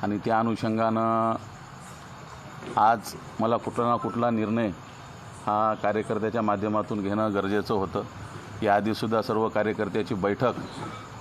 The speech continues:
त्या ठिकाणी घेऊन, अ, त्यांच्याशी चर्चा करून सर्व तालुक्यातील माझे कार्यकर्ते असतील, माझे सहकारी असतील, सगळ्याशी चर्चा करून त्यांनी एकमताने सांगितलं की, "भाऊ, तुम्ही जो निर्णय घेताल तो आमच्यासाठी,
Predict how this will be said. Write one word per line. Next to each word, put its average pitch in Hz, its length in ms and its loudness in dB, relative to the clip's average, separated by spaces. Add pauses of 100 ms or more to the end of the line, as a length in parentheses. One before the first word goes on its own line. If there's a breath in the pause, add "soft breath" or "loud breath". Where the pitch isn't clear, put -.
(220)
त्या 110 100 2
ठिकाणी 110 440 0
घेऊन, 110 380 2 (840)
अ, 98 440 4
त्यांच्याशी 113 720 0 (100)
चर्चा 110 320 2
करून 120 320 2 (720)
सर्व 113 280 2
तालुक्यातील 107 600 2 (1040)
माझे 101 220 0
कार्यकर्ते 104 500 2
असतील, 104 240 0
माझे 104 260 2
सहकारी 104 440 0
असतील, 104 200 -2
सगळ्याशी 101 380 0
चर्चा 104 360 0
करून 113 320 0 (500)
त्यांनी 110 280 0
एकमताने 110 580 2
सांगितलं 110 360 0
की, 107 80 -2
"भाऊ, 104 200 2
तुम्ही 107 220 0
जो 107 140 0
निर्णय 104 300 0
घेताल 104 360 0
तो - 160 -4
आमच्यासाठी, 104 680 0